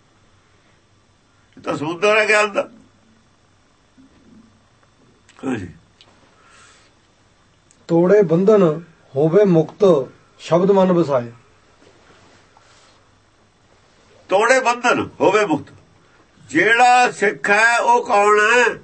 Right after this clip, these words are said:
Speaker 1: ਜਿਹੜਾ ਬੁੱਝ ਲੈਂਦਾ ਕਰਦਾ ਕੀ ਹੈ? ਗੁਰਮੁਖ ਕਿਸੇ ਬੁਝਾਏ। ਜਿਹੜਾ ਬੁੱਝ ਲੈਂਦਾ ਕੀ ਕਰਦਾ? ਫਿਰ ਬੰਧਨ ਤੋੜਦਾ ਉਹ। ਇਹ ਜਿਹੜੇ ਬੰਧਨ ਨੇ ਮਾਇਆ ਦੇ ਪਏ ਹੋਏ, ਸੰਸਾਰ ਨਾਲ ਜੁੜਿਆ ਹੋਇਆ ਇਹ,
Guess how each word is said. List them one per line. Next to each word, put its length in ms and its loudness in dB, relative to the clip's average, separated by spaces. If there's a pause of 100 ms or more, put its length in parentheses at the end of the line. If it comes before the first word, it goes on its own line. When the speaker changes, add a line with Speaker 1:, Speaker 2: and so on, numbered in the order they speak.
(1200)
Speaker 1:
ਜਿਹੜਾ 300 0
ਬੁੱਝ 280 -2
ਲੈਂਦਾ 380 0
ਕਰਦਾ 400 -2
ਕੀ 180 -8
ਹੈ? 100 2
ਗੁਰਮੁਖ 460 0
ਕਿਸੇ 400 0
ਬੁਝਾਏ। 640 0 (1900)
ਜਿਹੜਾ 180 0
ਬੁੱਝ 260 0
ਲੈਂਦਾ 300 0
ਕੀ 160 -4
ਕਰਦਾ? 300 0
ਫਿਰ 140 0
ਬੰਧਨ 440 -2
ਤੋੜਦਾ 420 -2
ਉਹ। 140 -10 (2250)
ਇਹ 120 0
ਜਿਹੜੇ 220 -2
ਬੰਧਨ 380 -4
ਨੇ 100 -4
ਮਾਇਆ 340 0
ਦੇ 120 -2
ਪਏ 240 0
ਹੋਏ, 160 0
ਸੰਸਾਰ 520 0
ਨਾਲ 160 -2
ਜੁੜਿਆ 280 2
ਹੋਇਆ 300 4
ਇਹ, 200 0